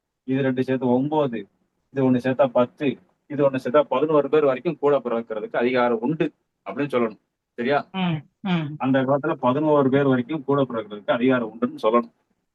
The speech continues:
Speaker 2: ம்.
Speaker 1: ஆனா பரிவர்த்தனைக்கு பாதி அடிபட்டு, அடிபட்டு போகும். ஒண்ணு,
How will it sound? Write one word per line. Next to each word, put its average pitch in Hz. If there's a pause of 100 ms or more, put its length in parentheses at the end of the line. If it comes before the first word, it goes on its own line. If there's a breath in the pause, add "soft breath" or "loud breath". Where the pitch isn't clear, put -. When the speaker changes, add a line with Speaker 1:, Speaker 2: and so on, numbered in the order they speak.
(140)
Speaker 2:
ம். 170 (840)
Speaker 1:
ஆனா 127
பரிவர்த்தனைக்கு 147
பாதி 113
அடிபட்டு, 98
அடிபட்டு 113
போகும். - (280)
ஒண்ணு, 120